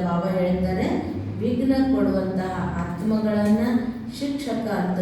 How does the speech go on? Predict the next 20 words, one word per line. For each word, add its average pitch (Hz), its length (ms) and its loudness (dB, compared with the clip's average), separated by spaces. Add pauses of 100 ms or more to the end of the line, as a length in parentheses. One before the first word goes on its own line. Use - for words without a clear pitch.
(180)
ತಿಳಿದು 220 420 4 (480)
ಅವರಿಂದ 285 460 0 (200)
ಪಾಠವನ್ನ 202 600 -2 (200)
ಕಲಿತು 208 420 0 (500)
ಅನುಭವಿಗಳು 180 760 2 (200)
ಆಗಿರಿ. 147 360 -4 (500)
ಇವತ್ತೊಂದು 285 560 -2
ಅನುಭವ 277 300 2 (180)
ಆಯ್ತು 269 360 0
ಅಂದ್ರೆ 277 180 0 (200)
ಮತ್ತೆ 277 220 0 (100)
ನಾಳೊಂದು 269 440 2
ವಿಘ್ನ 254 200 0 (100)
ಹಾಕ್ತಾರೆ. - 380 -4 (360)
ಅವಾಗ 269 200 0 (140)
ಏನ್ 285 200 0
ಅನಿಸ್ತದೆ? 285 520 -2 (480)
ಹಿಂದೆ 302 340 0
ಹಂಗ್ 294 240 -2
ಬಂದಿತ್ತು, 269 500 0